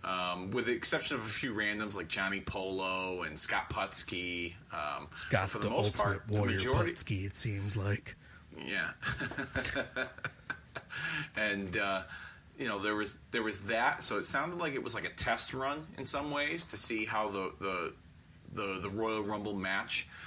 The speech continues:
Speaker 1: um, later that week was gonna be constructed and how they were gonna go through it.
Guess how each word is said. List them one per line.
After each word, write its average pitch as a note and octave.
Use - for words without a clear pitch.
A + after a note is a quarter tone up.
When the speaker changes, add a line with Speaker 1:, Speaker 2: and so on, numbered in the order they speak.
Speaker 1:
um, F2+
later G#2
that G2
week G2
was G#2
gonna F#2
be F#2
constructed F2+
and G2+
how F#2
they F2+
were F2
gonna F2+
go F2
through G2
it. B2